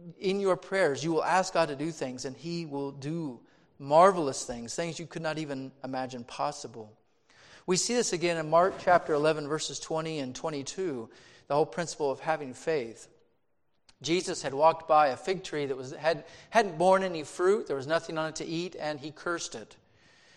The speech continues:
And later, the, the, uh, disciples passed by it.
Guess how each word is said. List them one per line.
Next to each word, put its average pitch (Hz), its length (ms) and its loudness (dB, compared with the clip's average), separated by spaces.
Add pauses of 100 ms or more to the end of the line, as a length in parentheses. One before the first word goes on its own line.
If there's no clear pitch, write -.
(120)
And 156 140 -4
later, 170 340 6
the, 139 300 0
the, 139 320 -2
uh, 131 180 0 (240)
disciples 160 540 2
passed - 400 -4
by 156 220 6
it. 107 140 -4